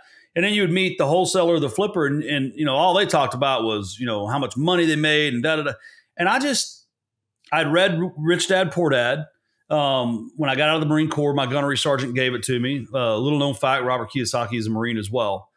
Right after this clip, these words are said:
Um, yeah, I mean, it just,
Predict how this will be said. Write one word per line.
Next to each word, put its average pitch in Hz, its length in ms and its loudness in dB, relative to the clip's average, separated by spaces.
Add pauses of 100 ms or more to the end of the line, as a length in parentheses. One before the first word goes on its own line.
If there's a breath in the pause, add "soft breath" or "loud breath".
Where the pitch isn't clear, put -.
(280)
Um, 117 600 -2 (880)
yeah, 214 240 0
I 165 40 2
mean, 165 400 0
it 180 120 0
just, 196 400 -2